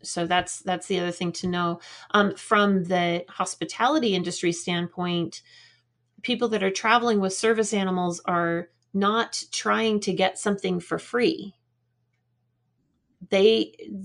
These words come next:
th-, they're not trying to get one over on the hotel, and they're not trying to get discounted rates. They wanna, they wanna stay at your property. They wanna enjoy their experience there.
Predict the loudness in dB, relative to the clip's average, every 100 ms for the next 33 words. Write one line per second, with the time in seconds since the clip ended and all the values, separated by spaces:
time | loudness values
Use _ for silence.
0 | -8 -2 -2 0 2 4 2 0 0 2
1 | 2 2 2 2 4 4 4 4 2 2
2 | 0 -2 -2 4 4 4 2 2 2 0
3 | -2 -2 0 0 0 -2 -2 -6 -6 -2
4 | -2 -2 2 4 4 2 -8 -14 -20 _
5 | _ _ _ _ _ _ _ _ _ -2
6 | 2 2 2 0 -2 -6 -4 0 -2 -2
7 | 0 4 4 2 2 2 4 2 2 4
8 | 2 0 0 0 0 2 4 4 2 -2
9 | -20 -20 _ _ _ -6 2 4 4 0
10 | 2 4 6 4 2 -2 0 0 0 -4